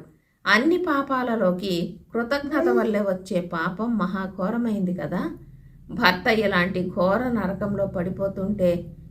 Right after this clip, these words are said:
ఏ ఇల్లాలు చూసి ఊరుకోగలదు ప్రభు? నాకు ఆపదలో అడ్డుపడ్డ నీకు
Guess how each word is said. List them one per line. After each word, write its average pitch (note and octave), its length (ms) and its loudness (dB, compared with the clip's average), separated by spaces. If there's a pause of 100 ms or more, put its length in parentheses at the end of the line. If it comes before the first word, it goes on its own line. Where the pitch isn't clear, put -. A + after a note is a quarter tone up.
(160)
ఏ C4 400 10
ఇల్లాలు D4 400 2
చూసి C#4 460 -4
ఊరుకోగలదు G#3+ 760 -2
ప్రభు? G#3 540 -4 (260)
నాకు E3+ 380 0
ఆపదలో F#3 540 0
అడ్డుపడ్డ F3 540 0
నీకు G3+ 640 -2